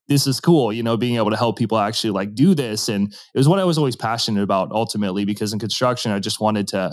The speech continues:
help people make money doing something that they enjoyed and be able to have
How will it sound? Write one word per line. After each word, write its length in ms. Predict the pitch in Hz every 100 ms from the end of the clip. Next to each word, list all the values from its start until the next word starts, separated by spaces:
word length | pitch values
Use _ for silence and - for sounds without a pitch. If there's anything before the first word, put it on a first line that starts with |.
| -
help 200 | 123 -
people 480 | 123 110 104 98 - - _
make 220 | 139 160 139
money 300 | 135 127 117
doing 360 | 123 131 120
something 600 | 113 117 101 101 101 101 104
that 120 | 101
they 140 | 101
enjoyed 540 | 92 90 98 82 82 82 _ _ 95
and 140 | 104
be 100 | 110
able 180 | 110 101
to 60 | 101
have 460 | 113 104 101 107